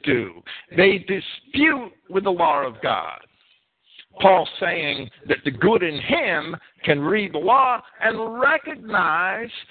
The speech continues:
that his behavior, which was contrary to the law, was sinful. And a good man can do that. And also acknowledge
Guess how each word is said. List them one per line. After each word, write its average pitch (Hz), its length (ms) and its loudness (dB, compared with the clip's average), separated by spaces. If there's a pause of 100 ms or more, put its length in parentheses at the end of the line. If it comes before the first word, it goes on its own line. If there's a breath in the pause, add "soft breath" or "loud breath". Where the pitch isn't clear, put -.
(160 loud breath)
that 196 140 2
his 208 360 0
behavior, 185 1000 0 (240 loud breath)
which 160 240 2
was 185 160 -2 (160)
contrary 269 680 2
to 240 80 -10
the 196 40 -2
law, 240 520 2 (220 loud breath)
was 180 220 0 (320)
sinful. 196 760 -2 (600)
And 143 120 0
a 135 80 2
good - 360 0
man 190 440 -2
can 180 280 -4
do 185 180 -2
that. 104 320 -6 (1400)
And 180 180 2
also 202 360 4
acknowledge 233 640 0